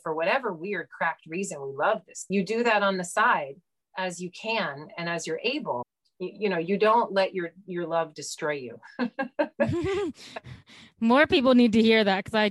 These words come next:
Speaker 2: can't tell you how many people I swear I meet who are just like, "I would do anything for this love of mine." And actually, one person who loved politics so much, who I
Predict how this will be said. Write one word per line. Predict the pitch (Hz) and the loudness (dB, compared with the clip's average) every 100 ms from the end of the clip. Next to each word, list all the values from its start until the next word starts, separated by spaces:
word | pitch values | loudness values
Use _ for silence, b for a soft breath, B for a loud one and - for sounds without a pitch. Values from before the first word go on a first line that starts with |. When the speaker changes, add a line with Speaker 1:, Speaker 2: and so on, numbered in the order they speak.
| - | -2
Speaker 2:
can't | - 220 202 | -2 -2 0
tell | 196 | -2
you | |
how | 185 | -2
many | 180 | -6
people | 170 202 175 160 | -8 -8 -6 -10
I | |
swear | 175 - 185 175 180 160 | -12 -14 -10 -6 -4 -4
I | 160 | -8
meet | 175 175 | -8 -10
who | - | -8
are | 175 | -8
just | 175 202 - | -8 -14 -10
like, | 185 190 254 262 220 | -8 -8 -10 -14 -6
"I | 185 202 | -4 -2
would | 196 | -4
do | - 202 | -2 -2
anything | 175 196 190 185 196 190 | 0 0 -4 -4 -4 -6
for | - 190 | -4 -4
this | 196 190 196 | -4 -6 -4
love | 180 175 | -4 -2
of | 185 180 | -6 -8
mine." | 175 170 165 170 | -10 -10 -10 -8
And | 214 | -2
actually, | 220 240 - 214 202 | 0 0 0 -2 0
one | 202 233 247 | 0 0 -2
person | 196 196 196 | -4 -4 -6
who | 196 | -6
loved | 180 170 - | -6 -8 -4
politics | 226 240 196 185 - | -4 -4 -8 -10 -10
so | 180 170 | -10 -8
much, | 175 175 - | -8 -10 -8
who | |
I | 175 | -8